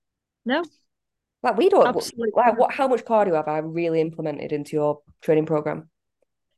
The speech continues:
Speaker 1: Very, very little. It's only when we ever wanna try and slim down a bit that we put a couple of cardio sessions in. But, yeah,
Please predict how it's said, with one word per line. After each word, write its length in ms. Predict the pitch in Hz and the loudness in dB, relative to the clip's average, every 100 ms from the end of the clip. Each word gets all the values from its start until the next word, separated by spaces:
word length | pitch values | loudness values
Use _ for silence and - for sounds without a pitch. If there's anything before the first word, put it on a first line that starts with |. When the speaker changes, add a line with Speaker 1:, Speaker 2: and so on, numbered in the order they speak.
| _ _ _ _ _ - | _ _ _ _ _ -16
Speaker 1:
Very, 840 | 123 151 190 180 196 190 185 180 | -14 -10 -10 -4 -2 2 2 0
very 340 | 170 175 170 170 | 0 0 0 -2
little. 420 | 165 - 156 165 | -6 -6 -8 -6
It's 300 | - 202 - | -4 -6 0
only 380 | 202 202 185 165 | 2 2 0 -4
when 260 | 160 165 | -4 -4
we 120 | 170 165 | -2 -2
ever 280 | 160 175 165 | -2 -4 -4
wanna 500 | 170 165 156 156 - _ _ _ - | -6 -6 -4 -4 -6 _ _ _ -10
try 220 | 190 165 | -4 -4
and 220 | 160 156 | -6 -12
slim 480 | - - 185 175 165 | -14 -8 -2 -2 0
down 340 | 151 170 180 | 0 0 -2
a 80 | 156 | -4
bit 300 | 139 160 - _ _ 170 | -2 -2 -2 _ _ -6
that 320 | 175 160 - | -2 -2 -4
we 320 | 170 175 170 165 | -6 -4 -4 -8
put 360 | - 175 - _ 185 202 - 180 | -6 -4 -4 _ -20 -20 -20 -20
a 60 | |
couple 420 | - - 202 - 226 | -18 -14 -14 -8 -8
of 160 | 202 | -8
cardio 480 | - 233 233 240 233 | -10 -8 -6 -6 -6
sessions 640 | 233 233 - - 240 233 254 | -8 -14 -14 -12 -10 -8 -6
in. 260 | 247 277 - _ _ _ _ _ _ _ | -4 -6 -8 _ _ _ _ _ _ _
But, 240 | 170 160 - _ _ _ _ | -6 -6 -6 _ _ _ _
yeah, 280 | 180 156 | -14 -12